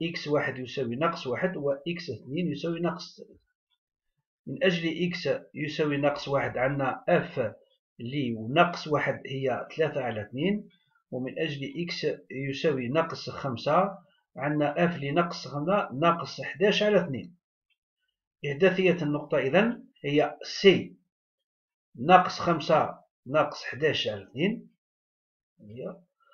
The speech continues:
وإكس بي ناقص واحد والترتيبة ثلاثة على اثنين. ستة، جد إحداثيات نقطي تقاطع المنحنى السيفي مع حامل محوري الاحتياذي-،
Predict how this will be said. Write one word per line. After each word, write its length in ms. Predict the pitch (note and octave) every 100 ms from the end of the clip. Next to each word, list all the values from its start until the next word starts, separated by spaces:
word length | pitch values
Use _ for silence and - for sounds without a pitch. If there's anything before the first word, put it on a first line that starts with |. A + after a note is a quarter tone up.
| - - _
وإكس 760 | - C#3+ D#3 F#3 F#2 - - -
بي 560 | A#2 D#3 F3 A2 - -
ناقص 420 | D3 D3+ - -
واحد 520 | C#3+ C#3 E3+ G3+ - - -
والترتيبة 1300 | C#3 E3 F3 E3+ - D3 - C#3 - D#3 D3+ G3 F3+
ثلاثة 340 | F3 E3 G#3+
على 160 | E3 -
اثنين. 300 | - - - _ _ _ _ _ _ _ _ _ _ _ _
ستة، 680 | - F3 F3 F3 G3 - - _ _ _ _ _ -
جد 560 | B2 F#3+ E3+ C#3 - -
إحداثيات 680 | D#3 - E3+ F3 E3+ D#3 -
نقطي 840 | B2+ - D#3 E3 F3 F3 C3 A#2 -
تقاطع 460 | - - F#3 E3 C3+
المنحنى 400 | C#3+ D3 - C3
السيفي 420 | - F3 F#3+ G3+
مع 480 | E3+ D#3+ F#3+ G3 F#3 _ _ _ _ -
حامل 800 | - F#3 F3 D#3+ F3+ G3+ - -
محوري 560 | D3+ E3+ - D#3+ F#3+
الاحتياذي-، 760 | G3 F3+ F3 - F3 D#3 C#3